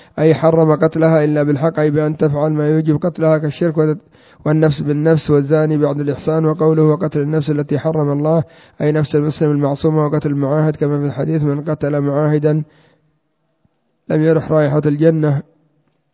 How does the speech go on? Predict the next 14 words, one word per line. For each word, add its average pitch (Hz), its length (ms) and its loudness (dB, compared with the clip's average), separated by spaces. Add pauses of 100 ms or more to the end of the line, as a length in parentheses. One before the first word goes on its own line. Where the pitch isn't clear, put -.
(1700)
أخرجه - 360 -2
البخاري 156 420 0
عن 151 140 -2
عبد 156 200 -4
الله 160 200 -6
بن 151 120 -6
عمرو، 151 440 0
وتتمة: 151 580 -2
"من 165 220 2
قتل 156 360 0
معاهدا 160 520 0
في 147 80 0
غير 156 200 0
كنهه"، 151 400 0